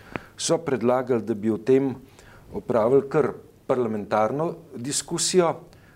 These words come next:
ne, in bi potem, eh, tam sprejeli neke parlamentarne sklepe, eh, pravzaprav, kako je z usmeritvami, eh, stranke Levice. Eh,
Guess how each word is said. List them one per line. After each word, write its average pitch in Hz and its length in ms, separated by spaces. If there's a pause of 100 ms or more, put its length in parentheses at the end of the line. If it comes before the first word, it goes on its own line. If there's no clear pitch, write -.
(140)
ne, 120 220
in 135 260
bi 127 120
potem, 131 560
eh, 110 440
tam 123 320 (120)
sprejeli 113 640
neke 113 260
parlamentarne 104 880
sklepe, 95 520
eh, 107 140 (1040)
pravzaprav, 104 540
kako 104 420
je 101 200
z 92 320
usmeritvami, 92 920
eh, 92 380
stranke 90 540
Levice. 85 540
Eh, - 1000